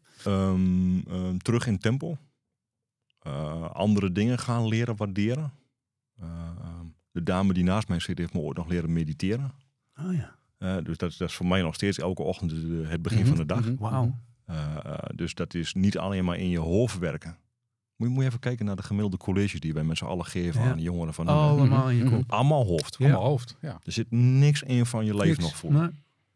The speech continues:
Speaker 1: Nou, ik, ik had op een bepaald moment niet veel <laughs> gevoel meer over behandeld dan,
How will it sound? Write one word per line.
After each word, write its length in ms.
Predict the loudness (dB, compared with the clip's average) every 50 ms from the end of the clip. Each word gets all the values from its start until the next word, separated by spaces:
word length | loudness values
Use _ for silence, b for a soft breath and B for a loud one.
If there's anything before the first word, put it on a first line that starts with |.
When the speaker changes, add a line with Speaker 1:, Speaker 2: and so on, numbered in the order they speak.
| _ _ _
Speaker 1:
Nou, 220 | -2 0 0 0 0
ik, 120 | -2 -4
ik 200 | -6 -6 -6 -4
had 160 | -4 -4 -2
op 60 | -2 -2
een 60 | -2
bepaald 200 | 0 0 -2 0
moment 180 | 0 2 2
niet 100 | 2 2
veel 180 | 2 2 0 0 0
<laughs> 20 | -2
gevoel 180 | 0 0 0 2 4
meer 200 | 4 2 2 2 0
over 320 | 0 0 0 2 0 -4 0
behandeld 400 | 0 2 2 2 2 2 0 0
dan, 280 | 0 -2 -2 -2 -6